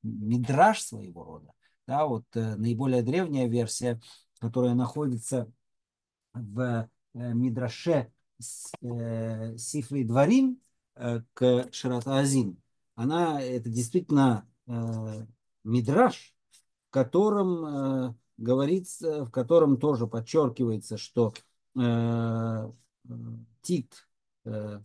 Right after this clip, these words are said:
встает против Бога Израиля и,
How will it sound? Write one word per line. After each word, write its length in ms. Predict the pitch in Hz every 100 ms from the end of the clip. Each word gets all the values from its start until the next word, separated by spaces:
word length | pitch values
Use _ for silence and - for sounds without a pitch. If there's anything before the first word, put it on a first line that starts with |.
| _ _ _ -
встает 540 | - 143 147 160 123
против 420 | 131 139 120 110 - _ _ _ _ _ -
Бога 340 | 127 139 113
Израиля 600 | 104 117 240 240 139 117 _ _ _ _ _ _ _ -
и, 340 | 139 143